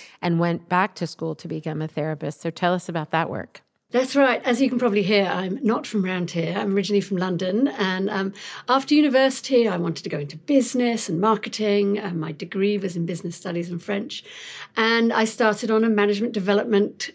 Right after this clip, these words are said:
Speaker 2: training scheme with a big organization. And then after a year, I was like, "I need something just more interesting, more exciting." And, um, I met one of the P R team, and I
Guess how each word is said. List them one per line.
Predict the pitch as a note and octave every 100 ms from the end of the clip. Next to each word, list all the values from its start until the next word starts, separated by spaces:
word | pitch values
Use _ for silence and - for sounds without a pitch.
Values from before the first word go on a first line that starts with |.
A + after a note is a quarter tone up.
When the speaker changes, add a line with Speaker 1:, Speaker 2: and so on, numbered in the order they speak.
| _
Speaker 2:
training | - G#3+ G3+ G3
scheme | - G#3+ G3 G3+ A#3 G#3
with | F#3 F3+
a | F3
big | F#3+ G3
organization. | F#3+ G3 F3+ F#3 F3 - G3+ G#3+
And | F3+
then | F#3+ G3
after | F#3+ - E3+
a |
year, | D#3+ F3 F3 -
I | E3
was | D#3+ -
like, | - _ - - - - -
"I |
need | F3 C#4+ -
something | - G3+ - F#3 E3
just | F3 E3+
more | C#3+ C#3+
interesting, | G#3+ C4+ C#4 - - B3 G3+
more | D#3+
exciting." | - - - A#3 A#3+ - A#3+ A3+ A3+ A#3 - - - - -
And, | G#3+ G#3 G3+ G3
um, | G3+ G3+ G#3
I | G3+
met | G#3 G#3+ - -
one | G#3 G3
of | F#3 -
the | G3 F#3 F#3 - _ _
P | - G#3+
R | G#3+ A#3+
team, | - F#3 D#3+ D#3+
and | - D#3
I | E3